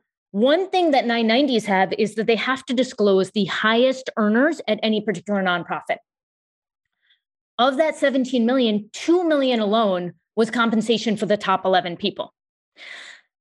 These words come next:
So this is a back of the envelope calculation because it doesn't give me all the details, but the back of the envelope educated calculation was that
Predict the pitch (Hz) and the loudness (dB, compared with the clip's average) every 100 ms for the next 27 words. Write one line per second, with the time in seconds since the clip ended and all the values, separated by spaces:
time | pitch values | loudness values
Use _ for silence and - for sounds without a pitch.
0 | _ _ - - 247 262 277 330 277 - | _ _ -6 0 2 2 0 0 -2 -4
1 | _ 269 208 - 262 240 277 214 233 202 | _ -2 -2 -2 -2 0 -2 0 -2 -2
2 | 214 190 190 190 - 196 196 190 175 - | -2 2 2 0 -2 -4 0 -2 -2 0
3 | 226 208 202 208 190 185 - _ _ - | 0 0 -2 0 0 -2 -8 _ _ -6
4 | 247 247 220 226 220 202 214 208 233 311 | -2 0 0 0 -2 0 0 0 0 2
5 | 262 247 185 - 175 202 - 233 - 226 | 0 -2 -6 -4 -4 -6 0 0 0 -2
6 | 233 247 254 202 226 - _ 196 220 196 | -4 -2 -2 0 0 -2 _ -2 0 2
7 | 190 190 208 190 185 220 202 170 - _ | 2 2 -2 -2 0 0 0 -4 -16 _
8 | _ _ 240 240 247 240 269 233 196 196 | _ _ 0 0 0 0 0 -2 -2 -2
9 | 190 202 185 180 | -2 0 0 -2